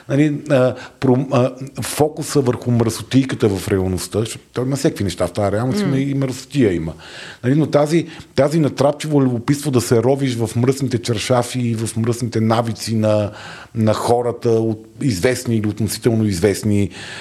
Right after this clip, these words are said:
Speaker 1: хора, а, е, това също е някаква форма на doom scrolling, за която ние си плащаме нашата цена.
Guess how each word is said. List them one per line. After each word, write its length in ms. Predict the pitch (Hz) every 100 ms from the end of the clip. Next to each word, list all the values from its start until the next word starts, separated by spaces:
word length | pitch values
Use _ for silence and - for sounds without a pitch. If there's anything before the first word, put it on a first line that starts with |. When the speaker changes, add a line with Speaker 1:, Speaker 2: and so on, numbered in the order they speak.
| -
Speaker 1:
хора, 380 | - 131 165 190 - - -
а, 240 | 143 147
е, 140 | 175 -
това 180 | -
също 280 | 156 180 180
е 40 | 156
някаква 280 | 156 156
форма 340 | 135 139 151 147
на 100 | 123
doom 160 | 139
scrolling, 280 | 143 - 170
за 160 | 139 131
която 240 | 135 131
ние 140 | 131 156
си 180 | 151
плащаме 380 | - 139 - 123
нашата 260 | 107 131 117
цена. 360 | - 101 120